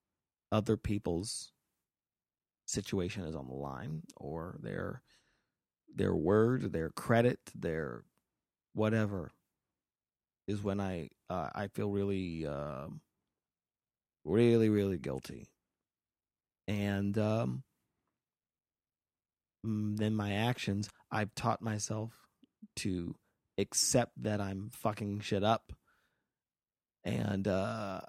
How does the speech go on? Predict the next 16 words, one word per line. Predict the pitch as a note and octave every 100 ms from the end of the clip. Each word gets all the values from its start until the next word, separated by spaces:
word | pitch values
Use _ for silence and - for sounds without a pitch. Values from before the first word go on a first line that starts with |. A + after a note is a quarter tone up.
| -
I | G#2 A2+
don't, | A#2 A2+ - _ -
uh, | C2+ G1+ -
have | A#2 A#2 A#2+
the | A#2
skill | - D#3+ D3+
set | - G#2 - _ _ _ _ _ _ _ _ _ _ -
to | G#2+
do | A2+ G#2
things | G2+ F2 G2 - -
well. | D#2+ G2 E2+ G1+ - _ _ _ _ _ _ _ _ _ _ _ _ _ _ _
Thus, | E3 B2 A2 G#2+ - - -
when | G2 G#2+ G#2 F#2 - _ -
that | G2+ G#2+ G#2+ G#2 - - _ _ _ _ _ _ -
affects | G#2+ - A2 G#2 - - G#2+
others | A2 A#2 C3 G3 A3